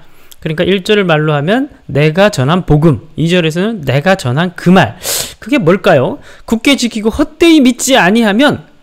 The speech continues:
그로 말미암아", 그것으로 말미암아, 그러니까 그 복음, 내가 전했던 그 말,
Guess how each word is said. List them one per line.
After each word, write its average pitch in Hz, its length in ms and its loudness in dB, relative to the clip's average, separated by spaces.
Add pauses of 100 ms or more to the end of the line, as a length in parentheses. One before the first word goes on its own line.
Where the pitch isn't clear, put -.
(180)
그로 311 320 2
말미암아", 165 560 0 (100)
그것으로 247 440 0
말미암아, 143 540 -2
그러니까 139 320 -6
그 - 180 -2
복음, 262 480 4 (280)
내가 160 280 4
전했던 156 440 -2
그 - 160 -4
말, 190 440 4